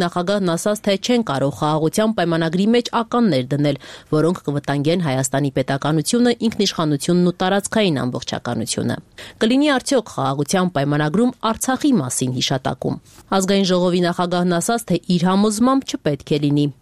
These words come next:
Մինչդեռ Անվտանգության խորհրդի քարտուղարը օրերս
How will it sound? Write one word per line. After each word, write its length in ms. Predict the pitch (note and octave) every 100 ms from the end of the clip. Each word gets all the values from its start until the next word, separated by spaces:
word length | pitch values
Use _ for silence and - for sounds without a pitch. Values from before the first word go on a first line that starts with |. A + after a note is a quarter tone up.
| D3
Մինչդեռ 300 | C#3+ D#3 D3+
Անվտանգության 640 | D#3 D3+ D#3 D3+ E3 D3+
խորհրդի 340 | - D#3 D3 D#3+
քարտուղարը 520 | - D3+ E3+ E3+ G3+ D#3 - - -
օրերս 340 | A3 G3 C3+